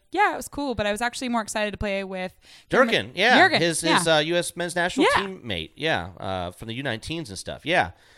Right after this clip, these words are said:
Speaker 2: So, yeah, eh, eh, either way, that's my rant. Um,
Speaker 1: Okay.
Speaker 2: let's talk about some fun stuff, which is goals.
Speaker 1: Yeah, we can talk about goals. Um, so,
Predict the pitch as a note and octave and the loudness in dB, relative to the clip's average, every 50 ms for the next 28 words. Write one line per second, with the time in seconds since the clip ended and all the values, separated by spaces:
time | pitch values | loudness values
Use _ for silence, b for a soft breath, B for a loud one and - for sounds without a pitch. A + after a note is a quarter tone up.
0 | b b b b - - F#3 F#3+ G3 F#3+ D#3 B2 C3 E3 F#3 F#3 F#3 F3 C3+ - | b b b b 2 4 4 6 6 6 6 6 6 4 4 2 2 0 -2 -4
1 | - - - E3 G3 - - A3 A#3 G3+ F3 C#3 A#2+ A2 G2+ G2 F#2+ F#2+ _ _ | -8 -4 -2 -2 -2 0 -2 0 0 2 2 2 2 2 2 0 -2 -6 _ _
2 | _ C#3+ D#3 D3+ - D3 C3+ B2 A#2 A2+ A2 G#2+ A2 A#2 - - _ _ _ - | _ -2 -2 -2 -2 -2 -2 -2 0 0 0 0 0 -2 -4 -10 _ _ _ -6
3 | A2 A2+ A2 G#2+ G#2+ G#2 G#2 G2+ G2 G2+ b b b b b b b - A#3 A#3+ | -4 -2 0 0 0 -2 -4 -6 -8 -14 b b b b b b b -2 -2 2
4 | D#4+ F#4 B4 G#4+ G3+ E3+ - _ _ _ - D#3+ G3 - G3 E3+ D#3 D3 C#3 C3 | 2 2 2 2 -2 -4 -10 _ _ _ 0 0 2 4 2 4 4 4 2 2
5 | - B2+ A2+ - B2+ B2+ B2 - - B2 A2 G#2+ - A2+ - A2 G#2 G2+ G2 G#2+ | 0 -4 -4 -2 -2 -2 -2 -2 0 0 0 0 -2 -6 -6 -6 -10 -6 -4 -2
6 | B2 G3 A3+ - - - - - - b b b b b - A#3 C#4 F#4+ A4+ A4+ | -2 -2 -4 -8 -12 -12 -14 -14 -14 b b b b b 2 6 8 8 8 8
7 | D4+ C4+ E4 - G4 E4 F4 F4+ F#4 F4+ G#4+ - G#4 G#4 G#4 C4+ C4+ A3+ G#3 G#3 | 6 4 2 0 2 4 8 6 6 6 6 4 4 4 6 6 4 4 6 6
8 | G#3+ B3+ C#4+ - - - - B3 A#3+ A#3+ A#3+ A#3 A#3 A#3 A#3 A#3 A#3 A#3 B B | 4 2 0 -2 -6 2 6 8 8 10 10 10 10 8 6 6 2 -4 B B
9 | B B B B - - - - D4+ D4 C#4+ C#4 C4+ C4+ C4+ C4+ C4+ C4+ C4+ C4+ | B B B B -4 -2 6 8 8 10 10 8 8 6 8 8 8 8 8 8
10 | C4+ C4+ C4+ C4+ C4 C4+ C4 - | 6 6 6 6 4 4 2 -2